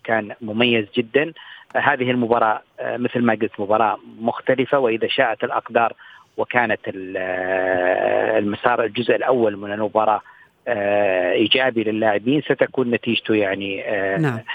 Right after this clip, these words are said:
Speaker 1: آه، جي-، جيدة جدًا. الخطورة أيضًا أننا نقابل منتخب، آه، من الناحية الفنية، آه، عالي جدًا،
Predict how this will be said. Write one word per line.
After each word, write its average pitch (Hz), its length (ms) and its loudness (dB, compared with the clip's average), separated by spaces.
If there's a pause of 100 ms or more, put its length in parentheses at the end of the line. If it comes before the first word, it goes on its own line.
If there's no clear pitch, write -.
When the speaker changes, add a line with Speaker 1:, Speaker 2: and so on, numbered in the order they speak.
(260)
Speaker 1:
آه، 117 280 2 (240)
جي-، 127 420 2
جيدة 123 380 2
جدًا. 104 260 -8 (280)
الخطورة 147 540 0
أيضًا 160 200 -2 (140)
أننا 147 240 -2
نقابل 135 540 -2
منتخب، 110 500 -6 (180)
آه، 95 360 -2 (260)
من 117 120 4
الناحية 117 380 2
الفنية، 117 560 0
آه، 101 880 2
عالي 110 340 2
جدًا، 131 360 0